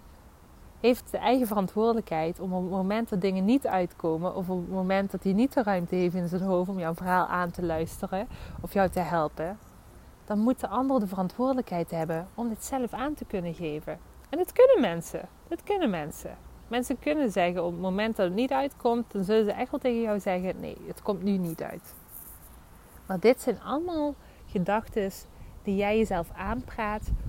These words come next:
om niet voor jezelf te gaan staan. En dat is niet eerlijk naar jezelf toe. Jouw verhaal doet ertoe. Jouw emoties doen ertoe en die mag je delen. Het leven hoeft niet perfect te zijn. En jij hoeft niet die sterke te zijn die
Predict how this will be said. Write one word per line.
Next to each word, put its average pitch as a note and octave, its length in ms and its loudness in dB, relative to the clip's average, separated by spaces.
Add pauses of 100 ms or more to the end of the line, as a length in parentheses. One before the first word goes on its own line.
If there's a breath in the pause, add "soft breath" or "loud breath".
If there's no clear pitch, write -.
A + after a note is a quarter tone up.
(100)
om F#3 180 0
niet A3 180 2
voor G3 220 0
jezelf F3 340 0
te - 80 -6
gaan D3+ 160 -4
staan. D3+ 380 -6
En E3+ 140 -6
dat - 120 -4
is - 120 -8
niet - 160 -4
eerlijk F3+ 340 -4
naar C#3+ 200 -10
jezelf D3 460 -10
toe. E3+ 160 -12 (840)
Jouw G3 360 2 (100)
verhaal F3+ 360 0
doet A3+ 200 2
ertoe. F#3 260 -2
Jouw F3+ 160 2
emoties G3+ 640 2
doen G#3+ 160 2
ertoe F#3+ 380 0 (320 loud breath)
en F3 100 -4
die E3+ 120 0
mag E3+ 240 2
je - 160 -6
delen. D#3 420 -4 (580)
Het F#3+ 120 0
leven A#3+ 360 6
hoeft A#3+ 200 2
niet C4 120 2
perfect F#3+ 440 0
te F3 80 -2
zijn. E3+ 220 0
En F3+ 120 -4
jij G#3 160 0
hoeft A#3+ 260 2
niet A3+ 160 2
die F#3 80 0
sterke - 500 0
te G3 120 -4
zijn F3+ 360 0
die F3+ 280 0